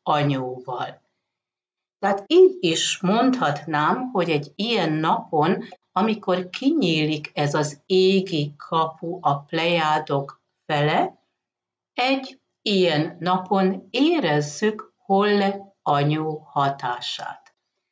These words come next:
De hogy hat ránk? Mi döntünk? A hozzáállásunkkal hiszünk ebben, az nyereséget hoz. Vagy eltávolodunk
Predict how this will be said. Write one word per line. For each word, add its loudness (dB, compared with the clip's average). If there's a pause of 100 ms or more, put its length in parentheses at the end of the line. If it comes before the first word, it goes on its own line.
(180)
De -2
hogy 2
hat -2
ránk? -4 (540)
Mi 2
döntünk? -6 (240)
A -2
hozzáállásunkkal 0 (320)
hiszünk 0
ebben, -2 (160)
az -4
nyereséget 0
hoz. -14 (480)
Vagy 0
eltávolodunk 2